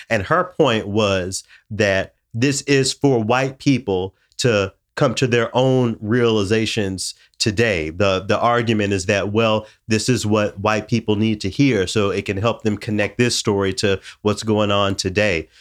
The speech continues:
What's your response to that? We often talk about how, you know,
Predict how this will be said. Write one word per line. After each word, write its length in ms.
What's 240
your 80
response 560
to 100
that? 320
We 140
often 300
talk 340
about 400
how, 380
you 80
know, 300